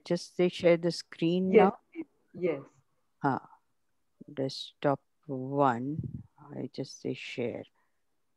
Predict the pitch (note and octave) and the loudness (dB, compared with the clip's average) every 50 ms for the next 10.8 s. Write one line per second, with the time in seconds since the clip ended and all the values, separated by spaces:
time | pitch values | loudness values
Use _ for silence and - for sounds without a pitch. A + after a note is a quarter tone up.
0 | _ _ _ _ _ _ _ _ _ _ C#5 _ _ _ _ _ _ _ B4 _ | _ _ _ _ _ _ _ _ _ _ _ _ _ _ _ _ _ _ _ _
1 | _ _ _ _ _ _ _ _ _ _ _ _ _ _ _ - E3 D3+ D3+ D3+ | _ _ _ _ _ _ _ _ _ _ _ _ _ _ _ -20 -18 -14 -10 -10
2 | C3 C3 C3 - - C#3 C3+ C3+ C3 B2+ - - C#3 C#3+ C#3 C3+ B2+ - - C3 | -10 -10 -10 -8 -6 -6 -4 -4 -6 -8 -10 -10 -10 -8 -8 -8 -10 -10 -10 -10
3 | C3 B2 - - - - - - - - C3 C3 - - B2 - _ - - - | -10 -10 -10 -14 -14 -12 -12 -12 -10 -10 -12 -10 -12 -12 -14 -14 _ -14 -12 -12
4 | D3 - - - - - F#3+ G3+ - - - - - - - - _ _ _ _ | -12 -12 -14 -12 -10 -8 -8 -8 -10 -12 -14 -14 -16 -18 -20 -20 _ _ _ _
5 | _ _ _ _ _ _ _ _ _ _ _ _ _ _ _ _ _ _ _ _ | _ _ _ _ _ _ _ _ _ _ _ _ _ _ _ _ _ _ _ _
6 | _ _ _ _ _ _ _ _ _ _ _ _ _ _ - C#3+ D3 D3+ D3+ D3+ | _ _ _ _ _ _ _ _ _ _ _ _ _ _ -2 2 4 6 6 6
7 | F3+ A3 - - - - - - - - - - - - - _ _ _ - - | 4 2 -2 -8 -10 -10 -8 -6 -4 -4 -4 -4 -4 -6 -8 _ _ _ -20 -20
8 | - _ _ _ - - - - E4 D#4 E4+ - D#4+ D#4+ - A#4+ G#4+ G#4+ G4+ - | -20 _ _ _ 0 0 4 6 6 6 6 4 0 -2 -2 -2 0 2 2 4
9 | - C#4 C#4+ C#4 C#4+ C#4+ C4 C4 B3+ B3+ B3+ B3+ C#4+ C#4 C#4 - A#3 G3+ G#3+ A3 | 4 4 4 6 4 4 6 6 6 6 6 4 2 2 2 2 4 6 6 4
10 | G#3+ - - A3+ A3+ A#3+ B3 B3+ C4 A#3+ B3+ C4 A#3+ A3 F#3+ | 6 8 8 10 10 10 10 8 6 6 6 4 4 2 0